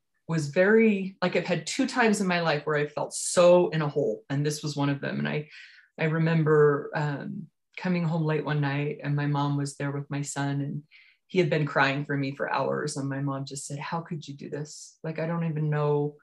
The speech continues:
you know, what it would take for you to change if this isn't enough for you." And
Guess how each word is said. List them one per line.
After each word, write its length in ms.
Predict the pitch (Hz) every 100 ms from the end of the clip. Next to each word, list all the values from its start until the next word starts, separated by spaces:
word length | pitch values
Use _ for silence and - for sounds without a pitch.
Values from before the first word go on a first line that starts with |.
| _ _ _ _ -
you 80 |
know, 220 | 156 143 143
what 320 | 139 147 180
it 200 | 170 156
would 160 | 151 147
take 240 | 165 147
for 80 | -
you 120 | 151 147
to 100 | 147
change 400 | - 170 185 147
if 160 | 143
this 200 | 156 151
isn't 200 | 160 151
enough 320 | 147 143 160
for 140 | - 156
you." 300 | 143 139 139
And 280 | 151 147